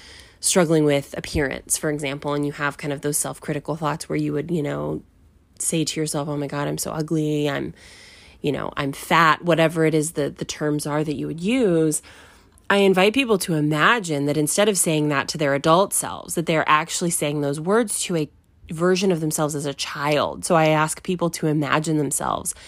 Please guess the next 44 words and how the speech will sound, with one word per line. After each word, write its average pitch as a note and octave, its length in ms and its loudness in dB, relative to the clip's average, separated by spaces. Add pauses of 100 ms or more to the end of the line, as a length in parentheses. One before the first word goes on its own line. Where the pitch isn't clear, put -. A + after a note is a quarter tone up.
(440)
as F#3 140 2
a F3 40 0
five-year-old, - 840 -2 (1400)
to - 120 0
imagine E3 420 4
five-year-old F#3+ 640 4
you C#3 420 0 (920)
and D#3+ 360 6
to - 240 0
ask, E3 320 2
you E3+ 60 0
know, D#3 140 4
would D#3+ 340 4
you A3+ 120 2
say F#3+ 580 0
those E3 240 2
same D#3 440 0
self-critical D#3 800 0
things D#3 300 0
that D3+ 120 -2
you E3 100 -4
say E3+ 320 2
to F3+ 200 -2
your D3+ 160 2
grown D#3+ 460 4
self? - 500 -4 (380)
Would A#3 280 2
you D4 100 6
say C#4 280 4
those E3+ 240 2
things - 380 -8
to - 100 -2
your C#3 100 0
five-year-old - 500 -6
self? - 340 -6
Would G#3 140 2
you C#4 100 6
say A#3 240 6
those G3+ 200 2
things D#3+ 220 2
to - 140 0
a D#3 60 4
five-year-old F#3+ 720 2
child? - 540 -8